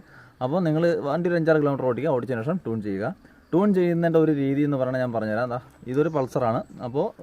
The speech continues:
ആ, ഏതൊരു വണ്ടിയാണ് നിങ്ങൾ ഉപയോഗിക്കുന്ന ഏതൊരു വണ്ടിയാണെന്നുണ്ടെങ്കിലും ആ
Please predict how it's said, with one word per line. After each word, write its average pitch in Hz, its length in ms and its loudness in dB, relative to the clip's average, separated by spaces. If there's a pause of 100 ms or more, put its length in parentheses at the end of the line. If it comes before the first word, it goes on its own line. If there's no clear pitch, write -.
(380)
ആ, 143 100 0 (120)
ഏതൊരു 180 220 2
വണ്ടിയാണ് 160 240 0
നിങ്ങൾ 151 180 0
ഉപയോഗിക്കുന്ന 147 300 2
ഏതൊരു 147 160 2
വണ്ടിയാണെന്നുണ്ടെങ്കിലും 135 640 -2 (520)
ആ - 20 2